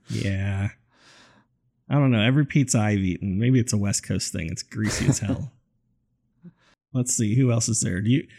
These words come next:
Speaker 1: what do you think Mark Anderson's favorite food is?
Speaker 2: I, I feel like it's just that, that stereotype of, you know, cops sitting around the,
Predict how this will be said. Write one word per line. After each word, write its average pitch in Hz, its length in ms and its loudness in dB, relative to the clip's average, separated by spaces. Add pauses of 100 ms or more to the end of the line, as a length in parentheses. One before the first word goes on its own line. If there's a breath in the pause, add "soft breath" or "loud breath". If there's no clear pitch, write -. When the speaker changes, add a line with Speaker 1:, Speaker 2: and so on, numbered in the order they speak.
(180 soft breath)
Speaker 1:
what 139 120 2
do 175 60 6
you 190 80 6
think 175 220 0
Mark 131 300 2
Anderson's 113 760 0
favorite 98 440 -6
food 95 320 -8
is? - 340 -8 (1700 soft breath)
Speaker 2:
I, 131 380 4
I 123 140 0
feel 175 220 2
like 143 160 6
it's 127 240 0
just 123 340 0
that, 107 380 4 (340)
that 117 320 0
stereotype 113 1300 4
of, 101 680 0 (1300)
you - 120 -4
know, 104 240 2
cops 107 400 0
sitting 110 320 0
around 104 520 0 (140)
the, 104 640 2